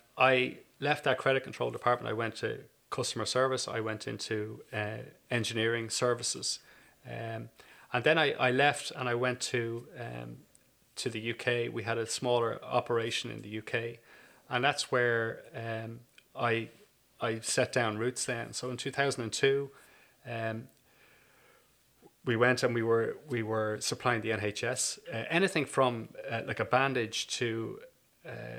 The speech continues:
like, keyhole surgery equipment to operating theatres to, um,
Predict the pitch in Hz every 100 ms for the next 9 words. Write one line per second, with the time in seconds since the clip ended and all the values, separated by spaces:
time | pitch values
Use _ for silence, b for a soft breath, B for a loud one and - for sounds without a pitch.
0 | 117 - 107 - 127 110 110 - 120 113
1 | 117 110 - 123 - 110 - - 113 110
2 | 117 131 127 123 117 117 107 - 117 113
3 | 113 113 - - 117 113 117 120 - b
4 | b b - 117 113 110